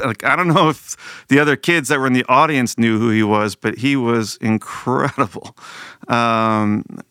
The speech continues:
and just whipped the place into a frenzy, and just what an incredible performer. But anyway,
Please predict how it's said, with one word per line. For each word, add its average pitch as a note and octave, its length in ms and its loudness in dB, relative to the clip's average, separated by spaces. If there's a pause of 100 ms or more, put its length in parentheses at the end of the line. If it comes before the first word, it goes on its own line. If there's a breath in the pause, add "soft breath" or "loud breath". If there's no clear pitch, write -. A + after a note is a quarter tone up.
(140)
and A2+ 180 0
just A#2 180 -2
whipped A#2+ 280 -2
the B2 120 -4
place A#2+ 300 -2
into A2 200 -2
a G#2 80 -4
frenzy, G#2+ 680 -2
and G#2 380 -2
just - 280 -4
what A#2 220 -2
an G#2+ 60 -2
incredible G#2+ 420 -2
performer. G#2 480 -6
But C#3 260 -2
anyway, C#3+ 300 -2